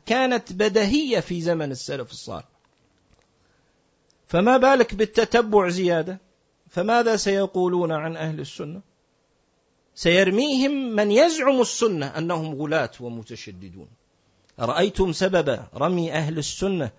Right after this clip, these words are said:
بالشدة؟ أرأيتم سبب رمي أهل السنة بالغلو؟ لماذا؟ لأنهم يمثلون خطرًا على أهل الأهواء،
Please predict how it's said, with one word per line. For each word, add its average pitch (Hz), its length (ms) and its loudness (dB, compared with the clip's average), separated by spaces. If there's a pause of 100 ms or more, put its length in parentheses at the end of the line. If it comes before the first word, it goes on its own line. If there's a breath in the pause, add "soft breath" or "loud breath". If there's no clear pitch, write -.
(360 soft breath)
بالشدة؟ 190 760 -6 (1400)
أرأيتم 175 520 -2
سبب 202 600 0
رمي 185 400 0
أهل 190 260 -2
السنة 180 540 0
بالغلو؟ 180 640 2 (1040)
لماذا؟ 262 480 6
لأنهم 254 540 2
يمثلون 262 680 2
خطرًا 277 640 2
على 190 220 2
أهل 190 380 -2
الأهواء، 160 560 -2